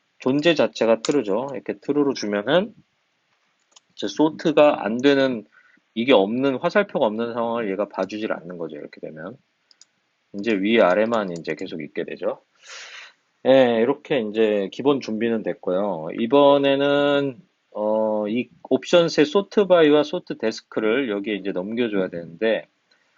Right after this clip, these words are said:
지금 리미트와 옵셋까지 넘겨줬고 여기다가 이제 두 개를 더 넣어야 되는 거죠. 오더라고 할게요. 오더는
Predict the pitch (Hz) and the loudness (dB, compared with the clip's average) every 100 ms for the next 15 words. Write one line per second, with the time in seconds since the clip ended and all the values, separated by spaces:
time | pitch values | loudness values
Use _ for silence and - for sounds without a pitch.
0 | _ _ 101 95 131 160 160 _ - 156 | _ _ -8 -2 0 0 -4 _ -4 2
1 | 151 156 143 101 101 - - 139 - 127 | 6 6 6 2 -4 -10 -4 -4 0 0
2 | 120 101 95 98 104 104 95 104 107 107 | 0 -6 -4 -6 -4 -2 -2 0 0 2
3 | 101 90 104 - 104 101 113 110 101 92 | 0 -2 -8 -6 -8 -2 -2 -2 -4 -6
4 | 101 98 90 78 78 - 123 151 _ _ | -4 -6 -8 -10 -12 -10 -10 -10 _ _
5 | _ _ - - 98 120 123 147 139 110 | _ _ -20 -6 -2 0 2 4 4 4
6 | 117 - 92 80 87 92 95 101 113 156 | 0 -2 -4 -2 -4 -6 -4 -4 -2 -4
7 | 190 196 | -4 -10